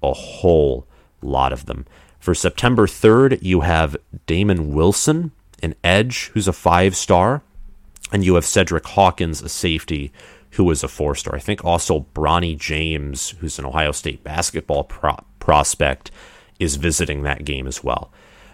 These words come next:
Notre Dame is a heavy underdog. We've already covered this. They're, Ohio State's favored to win by fifteen and a half points. And if Notre Dame wins,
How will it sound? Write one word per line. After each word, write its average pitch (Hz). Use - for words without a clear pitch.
Notre 135
Dame 139
is 95
a 80
heavy 104
underdog. 120
We've -
already 82
covered 95
this. 110
They're, 67
Ohio 80
State's -
favored 85
to 76
win 78
by 71
fifteen 85
and 78
a 76
half -
points. -
And 113
if 104
Notre 127
Dame 110
wins, 92